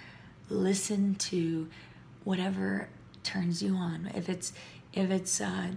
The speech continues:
the Tekeli, if it's, um, you know, something Richard Saucedo wrote that you really love, just listen and be a musician again. And, um, even if you can find a little tiny spark, that can give you the energy to come up with one more idea.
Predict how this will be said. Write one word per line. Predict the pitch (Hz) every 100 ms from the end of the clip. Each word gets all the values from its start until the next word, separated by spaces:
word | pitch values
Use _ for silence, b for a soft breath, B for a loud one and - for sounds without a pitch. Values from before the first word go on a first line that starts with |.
| -
the | -
Tekeli, | 190 - 180 175 175 185 175 175
if | 190 -
it's, | 196 - - - B B - -
um, | 170 180 175 - - - - -
you | 196
know, | 185
something | 175 196 190 196 -
Richard | 190 190 180
Saucedo | - 185 - 190 180 180
wrote | 165 160 156 - B B
that | 220
you | 202
really | 180 175
love, | 175 196 - - B B
just | - 214 - -
listen | 202 185 - 214 214
and | - 156
be | 202 190
a | 196
musician | 190 175 180 - 190
again. | 185 196 196 196 196 B B B B
And, | 185 185 175
um, | 180 180 196 -
even | 214 202
if | 247 -
you |
can | - 190
find | - 190
a | 185
little | 180 196
tiny | 202 220 180
spark, | 175 - 190 185 - - - B B B B - -
that | - 196
can | - 208
give | 214
you | 208
the | 202
energy | 196 196 185 -
to | -
come | 196
up | 180 175
with | 196
one | 208 190
more | 185
idea. | 196 185 185 - - -